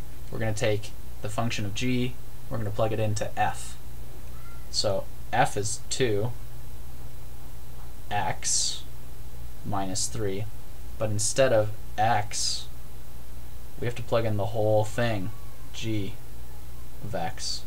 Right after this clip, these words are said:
We have to plug that whole thing in there. We're replacing the variable with another function, and then we're gonna expand that out.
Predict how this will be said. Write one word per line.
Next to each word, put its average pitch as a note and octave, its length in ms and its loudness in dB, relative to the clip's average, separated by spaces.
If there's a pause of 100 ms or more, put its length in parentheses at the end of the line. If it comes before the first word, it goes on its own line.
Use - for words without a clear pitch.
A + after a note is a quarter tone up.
We - 60 -2
have - 80 -2
to - 40 -2
plug A2 160 2
that - 120 0
whole A#2+ 420 2
thing A2+ 300 0
in G2 140 0
there. F2 220 0 (1040)
We're A2+ 100 0
replacing A2 500 0
the G#2 60 2
variable G#2+ 400 2
with G#2 160 0
another G#2 260 0
function, F#2+ 600 0 (2000)
and A2 140 0
then G#2+ 80 2
we're G2+ 100 0
gonna G2 140 -2
expand F2+ 360 0
that F#2 100 -2
out. C#2+ 180 -2